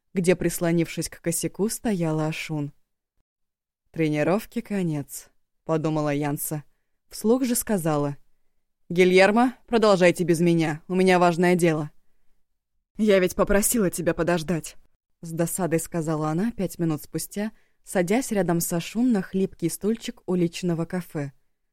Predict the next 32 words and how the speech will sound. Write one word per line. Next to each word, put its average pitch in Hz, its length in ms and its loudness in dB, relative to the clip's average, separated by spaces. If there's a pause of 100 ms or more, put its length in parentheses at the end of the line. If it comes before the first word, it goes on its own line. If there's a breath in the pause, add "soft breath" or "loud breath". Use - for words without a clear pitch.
(160)
«Совсем 185 480 2
недолго. 165 580 4 (540)
Я 349 160 4
не 269 120 6
могу 165 340 2
ждать», 170 420 -2 (400)
с - 120 -12
сердцем 233 480 -2
отозвалась 175 600 -2
Ашун. 151 420 -6 (760)
«Я 180 200 2
ведь 165 160 0
уже 165 140 0
говорила 185 460 4
тебе, 156 280 -2
с - 120 -8
Шанго 180 420 2
все 185 240 0
в 175 60 -8
порядке». 165 640 0 (600)
Коричневое 170 640 0
лицо 160 320 0
Янса 190 420 -2
напоминало 180 580 0
деревянную 165 640 0
маску. 151 500 -4 (480)
«Не 233 140 4
беспокойся, 214 600 2
дорогая, 170 440 4
все 208 260 -2
как 262 200 -2
обычно. 165 580 0